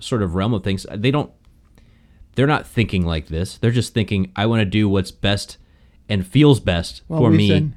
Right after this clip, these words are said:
Speaker 1: right now," but they're not, they're not following the logic of what th-, the implications of that are, um, as a worldview.
Speaker 2: That's what we've run into in each of the subjects that we've dealt with over the last, you know, w-, over the f-, last weeks.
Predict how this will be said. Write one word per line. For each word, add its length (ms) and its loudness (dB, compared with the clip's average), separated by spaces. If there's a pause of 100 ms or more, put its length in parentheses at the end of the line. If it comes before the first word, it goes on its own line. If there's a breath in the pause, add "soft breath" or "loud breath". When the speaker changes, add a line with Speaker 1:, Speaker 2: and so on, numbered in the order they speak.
Speaker 1:
right 320 0
now," 400 0
but 240 -4
they're 140 2
not, 320 2 (800 soft breath)
they're 100 0
not 180 2
following 240 6
the 80 2
logic 420 2
of 140 -6
what 300 -2
th-, 140 -14
the 260 0
implications 640 0
of 100 -8
that 200 -4
are, 320 -10 (240)
um, 380 -6 (460)
as 120 -2
a 40 -2
worldview. 460 0 (300)
Speaker 2:
That's 320 -2
what 160 0
we've 220 2
run 180 2
into 500 0
in 140 0
each 240 -4
of 80 -2
the 100 0
subjects 500 -4
that 80 -4
we've 220 -2
dealt 220 -2
with 200 0
over 240 -2
the 100 -2
last, 440 -4 (340)
you 80 -4
know, 220 -4 (320)
w-, 220 -10 (140)
over 180 -2
the 100 -2
f-, 120 -8 (320)
last 260 -4
weeks. 380 -6